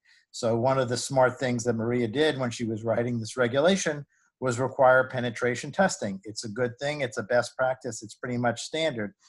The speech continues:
So the company did it, and they actually discovered this vulnerability, but they really didn't do anything about it. <clears throat>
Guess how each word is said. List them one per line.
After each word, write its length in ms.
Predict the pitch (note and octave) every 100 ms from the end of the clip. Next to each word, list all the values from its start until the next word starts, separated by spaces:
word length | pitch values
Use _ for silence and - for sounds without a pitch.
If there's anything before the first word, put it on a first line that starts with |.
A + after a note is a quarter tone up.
| _ _
So 160 | - C#3
the 80 | C#3
company 460 | F#3 F3+ E3 C#3+
did 260 | C3 G3 E3+
it, 160 | D3 -
and 160 | C#3+ C#3+
they 100 | C#3+
actually 400 | D#3+ E3 D3 B2
discovered 560 | B2 - E3+ F3+ D3+
this 160 | C3 A2+
vulnerability, 920 | C3+ C3 B2 A#2 B2 E3 B2+ G#2+ G#2 - _ - -
but 100 | D#3
they 80 | F3
really 260 | G3 G#3
didn't 200 | F3+ E3+ D3
do 140 | D3+
anything 380 | D3+ B2+ D3 C3+
about 380 | A2+ B2+ B2+ G#2+
it. 120 | F#2+ F3+
<clears throat> 280 | D3 B2